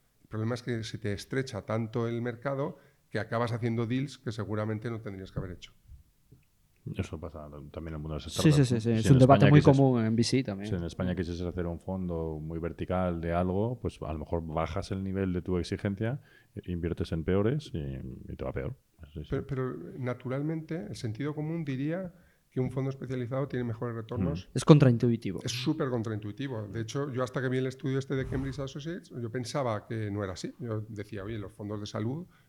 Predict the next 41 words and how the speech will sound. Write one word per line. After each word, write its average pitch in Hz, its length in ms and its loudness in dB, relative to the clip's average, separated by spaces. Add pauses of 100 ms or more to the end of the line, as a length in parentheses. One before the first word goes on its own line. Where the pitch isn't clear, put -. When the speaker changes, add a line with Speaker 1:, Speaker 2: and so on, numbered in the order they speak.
(140)
Speaker 1:
pues 110 180 -6
saben 139 320 -4
a 120 100 -4
quién 123 160 -4
le 127 80 -4
tienen 131 220 -2
que 151 60 -10
comprar, 107 360 -10
a 110 100 -14
quién 120 200 -8
le 135 80 -8
tienen 139 220 -6
que 135 100 -6
vender, 101 400 -8
de 98 100 -14
qué 117 140 -4
manera, 117 400 -2
no 117 100 -2
sé 120 80 -10
qué, 160 180 -6 (440)
de 110 100 -6
salud 107 380 -6
o 143 120 -2
de 110 460 -6
lo 101 140 -6
que 101 80 -12
sea". 110 260 -4 (380)
Y 110 80 -2
no, 107 340 -2
la 110 160 -2
realidad 104 380 -2
es 113 100 -4
que 123 60 -6
es 110 80 -4
mejor 110 280 -4
ser 113 140 -10
generalista 113 540 -4
para 110 160 -4
tener 107 160 -6
un 107 100 -2
scope 110 420 -4